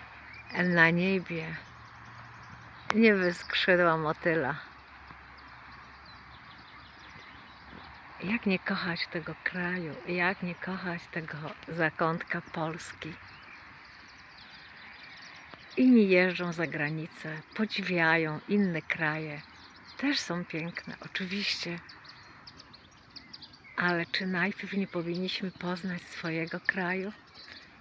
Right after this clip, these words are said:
historii własnego kraju, tych, którzy byli przed nami,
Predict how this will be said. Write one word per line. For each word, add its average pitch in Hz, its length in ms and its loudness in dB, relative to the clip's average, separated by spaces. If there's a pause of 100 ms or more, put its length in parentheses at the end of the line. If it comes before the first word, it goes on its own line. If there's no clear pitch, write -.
historii 180 560 -4
własnego 170 680 -2
kraju, 202 580 0 (840)
tych, 196 140 -2
którzy 175 680 -2 (420)
byli 165 300 2
przed - 320 -2
nami, 160 600 0